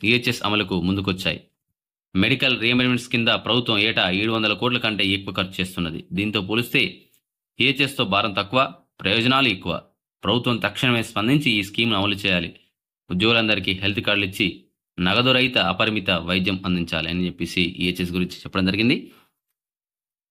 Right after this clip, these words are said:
తాజా బదిలీలపై స్పందన ఏంటి అని చెప్పేసి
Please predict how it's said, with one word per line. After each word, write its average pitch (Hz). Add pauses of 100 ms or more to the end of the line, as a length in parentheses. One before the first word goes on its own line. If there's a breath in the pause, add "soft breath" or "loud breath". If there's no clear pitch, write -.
(200)
తాజా 127
బదిలీలపై 117 (160)
స్పందన 117
ఏంటి 107
అని 101
చెప్పేసి 92